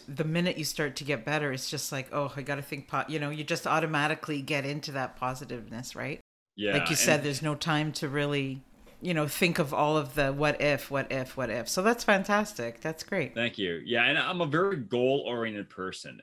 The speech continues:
Speaker 2: And so having the goal of recovering also helped me develop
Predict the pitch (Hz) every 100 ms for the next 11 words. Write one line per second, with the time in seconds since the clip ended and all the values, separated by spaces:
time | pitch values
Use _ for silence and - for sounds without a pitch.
0 | - 101 98 - 110 104 98 - - -
1 | - _ 117 127 135 131 127 117 104 117
2 | 123 123 120 120 - 104 101 98 95 90
3 | - _ _ _ _ 110 - 117 127 110
4 | 101 85 80 80 _ _ _ _ _ _
5 | _ _ _ _ - 165 196 - 117 120
6 | 123 120 107 101 98 117 104 117 113